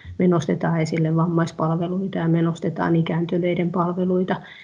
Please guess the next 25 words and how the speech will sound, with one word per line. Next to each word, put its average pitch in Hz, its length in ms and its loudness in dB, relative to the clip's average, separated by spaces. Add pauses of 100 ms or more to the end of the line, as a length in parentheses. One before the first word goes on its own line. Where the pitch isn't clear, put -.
(160)
Mut 175 160 2
meidän 180 180 6
pitäisi 185 300 4
jotenkin 175 460 0
niin 170 140 -2
kuin 170 140 -4
saada 180 320 -2
nivottua 180 600 0
ne 180 120 0
myöskin 170 600 -2
yhteen 175 480 0
sillä 160 280 -2
tavalla, 180 360 -6
että 175 180 -8
niistä 165 300 -4
ei 170 100 0
puhuta 175 380 0
erillisinä. 185 800 0 (300)
Ei 214 100 6
terveydenhuollossakaan 160 1120 0
puhuta 165 360 -4
koko - 300 -8
ajan 175 340 -6
niin 175 160 -4
kuin, 170 280 -2